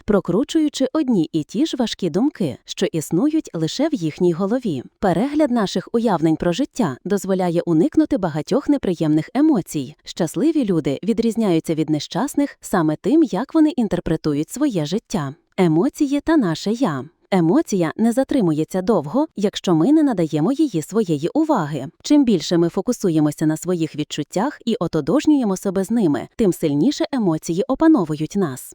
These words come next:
Дуже важливо усвідомити, що наше "я" не є нашими емоціями. Емоції подібні до одягу, який ми носимо. Сьогодні сум, завтра радість. Сама по собі емоція не має влади.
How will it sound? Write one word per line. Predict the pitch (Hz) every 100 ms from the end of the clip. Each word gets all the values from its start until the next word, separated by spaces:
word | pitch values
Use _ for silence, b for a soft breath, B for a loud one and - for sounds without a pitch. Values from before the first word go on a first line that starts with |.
| _
Дуже | 185 214 165 156
важливо | 156 151 190 269 226
усвідомити, | 185 - 156 185 294 185 156 143
що | - 208
наше | 180 226 - 214
"я" | 175 147 -
не | 254
є | 302 170
нашими | 156 147 - 170 -
емоціями. | 285 302 160 - 143 139 123 - -
Емоції | 180 156 285 - 156 156
подібні | - 214 233 202 196
до | 269 -
одягу, | 240 165 151 156
який | 170 202 160 156
ми | 226
носимо. | 294 175 - 147 123 -
Сьогодні | - 262 175 151 147
сум, | - 196 277 320 -
завтра | 202 156 - 254
радість. | 302 175 143 139 - - -
Сама | - 196 160 294
по | 311
собі | - 202 -
емоція | 226 247 165 - 151 135
не | 175 185
має | 160 151 240
влади. | 311 226 151 135